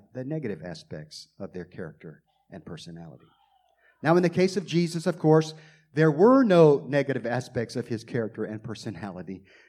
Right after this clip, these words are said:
He was perfect. Just wanted to make that clear. But, you know, we imperfect people can learn from the perfect one, can we not?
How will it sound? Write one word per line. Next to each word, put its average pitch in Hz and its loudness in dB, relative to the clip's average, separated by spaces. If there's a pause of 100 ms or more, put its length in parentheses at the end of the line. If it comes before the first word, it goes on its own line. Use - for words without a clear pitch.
(300)
He 143 -8
was 110 -14
perfect. - -6 (400)
Just 123 -10
wanted 98 -12
to 85 -16
make 90 -12
that 90 -16
clear. - -16 (220)
But, 113 -12
you 131 -6
know, 117 -4 (140)
we 135 -6 (100)
imperfect 143 -8
people 101 -10
can 107 -10
learn 117 -6
from 107 -8
the 98 -10
perfect 98 -14
one, 85 -16
can 95 -14
we 104 -14
not? 131 -14